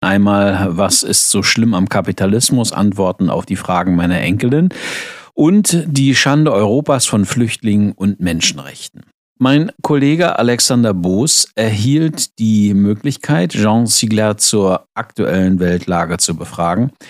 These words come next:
Für ihn drohe der unkontrollierte Ukraine-Krieg in einen dritten Weltkrieg umzuschlagen. Die politische Verantwortung liege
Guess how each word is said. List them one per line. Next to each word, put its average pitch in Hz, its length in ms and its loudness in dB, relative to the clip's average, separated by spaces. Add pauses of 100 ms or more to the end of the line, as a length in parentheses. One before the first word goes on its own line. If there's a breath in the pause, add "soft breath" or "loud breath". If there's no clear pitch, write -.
(280 loud breath)
Für 113 160 -4 (160)
ihn 170 340 4
drohe 151 380 2
der 139 200 0
unkontrollierte 127 960 0
Ukraine-Krieg 107 960 -2
in 95 160 -2
einen 92 480 2
dritten 127 440 -2
Weltkrieg - 500 -4
umzuschlagen. 90 760 -2
Die 107 140 -2
politische 131 600 -2
Verantwortung 110 680 -2
liege 104 440 -2